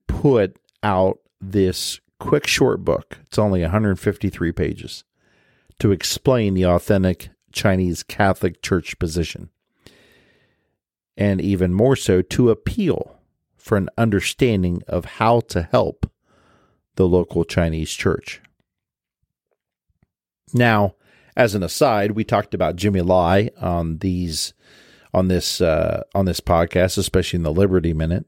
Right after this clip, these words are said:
the great Hong Konger, and his advocacy for democratic and religious rights with, religious rights within Hong Kong. So please know that Jimmy Lai and Cardinal Zen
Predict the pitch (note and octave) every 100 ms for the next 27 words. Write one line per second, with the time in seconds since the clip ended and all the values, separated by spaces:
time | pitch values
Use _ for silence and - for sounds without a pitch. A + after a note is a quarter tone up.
0 | - F2 E2 F#2+ F#2+ - G2 F2+ - G2+
1 | G#2 F2 G#2+ _ _ _ - - _ _
2 | _ _ _ _ _ _ _ - F#2+ F2+
3 | - E2+ F#2 F2+ - E2 - F#2+ F2 -
4 | F2 D#2+ F#2+ F2 - E2+ E2+ E2 F2 E2
5 | E2 D#2+ D#2+ - E2+ F2 - E2 C#2 -
6 | - - F#2 F#2+ F#2 E2+ E2 - E2+ E2
7 | F#2+ - - - F2 F#2+ F#2 E2+ E2+ -
8 | - F#2 - _ _ _ - _ _ _
9 | _ _ _ _ _ _ _ _ _ _
10 | _ - - C3 A#2 F#2+ G#2 F#2 F2+ A2
11 | G2 E2+ E2+ F2 E2+ D#2 G2 F2 E2+ D2+
12 | F2+ F2 E2